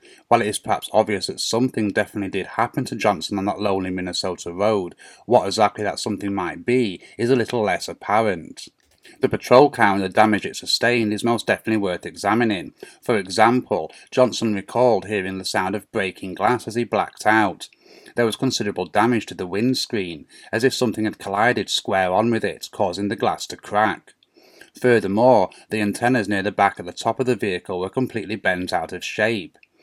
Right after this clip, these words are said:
This would turn out to be a rather important clue in determining what may or may not have come into contact with Johnson's car.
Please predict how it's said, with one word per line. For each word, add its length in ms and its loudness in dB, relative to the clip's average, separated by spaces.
This 200 0
would 120 -2
turn 220 0
out 160 -2
to 100 -12
be 140 -4
a 80 2
rather 340 0
important 560 -4
clue 220 -2
in 60 0
determining 460 -2
what 220 -2
may 260 -4
or 120 2
may 180 -2
not 300 -4
have 140 -16
come 140 -4
into 200 -8
contact 480 0
with 180 -6
Johnson's 540 -6
car. 500 0